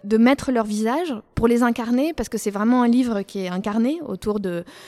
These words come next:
autour d'eux, de ce qu'ils ont été, de, de comment ils sont, ils se sont construits comme personnes, et donc, euh, ça me paraissait vraiment important qu'on les voie aussi et qu'on leur, euh, qu'on puisse, euh, se, se les représenter.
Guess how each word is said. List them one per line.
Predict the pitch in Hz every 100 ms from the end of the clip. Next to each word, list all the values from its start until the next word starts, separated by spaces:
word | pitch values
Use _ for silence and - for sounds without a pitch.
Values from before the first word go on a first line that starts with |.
| - -
autour | 202 208 208
d'eux, | 254 294
de | 254 208
ce |
qu'ils | - 214
ont | 214
été, | 208 208 262 285 269
de, | 208 185
de | 185 185
comment | 180 208 214 214
ils | 196
sont, | - 202 196 196 - - - _ -
ils | -
se | 196
sont | 208
construits | 208 226 - 254
comme | 226 220
personnes, | 208 202 - 240 330
et | 269
donc, | 214 254 240
euh, | 202
ça | 202
me | 202
paraissait | 214 214 247
vraiment | 233 233 226
important | 220 202 269
qu'on | 262
les | 220 202
voie | 196 254 302
aussi | 196 - 247 269
et | 202
qu'on | - 190
leur, | 190 190 180
euh, | 175 185 - - - -
qu'on | - 180
puisse, | - 214 -
euh, | 180 165 175 185 196 - -
se, | - - 196
se | - 233
les | 220
représenter. | 214 226 240 220 214 185